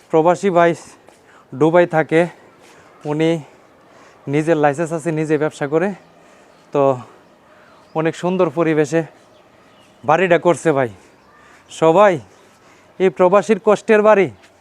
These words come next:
সবাই কিন্তু শেয়ার করবেন, সবাইকে দেখার সুযোগ করে দিবেন,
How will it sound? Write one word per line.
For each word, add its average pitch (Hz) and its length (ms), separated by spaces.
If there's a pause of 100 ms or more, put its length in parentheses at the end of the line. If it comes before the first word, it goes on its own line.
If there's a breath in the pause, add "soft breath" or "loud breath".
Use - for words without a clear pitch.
(300 soft breath)
সবাই 180 300
কিন্তু 196 180 (100)
শেয়ার 180 280
করবেন, 131 240 (800 soft breath)
সবাইকে 185 500
দেখার 196 280
সুযোগ 202 320
করে 208 220
দিবেন, 185 260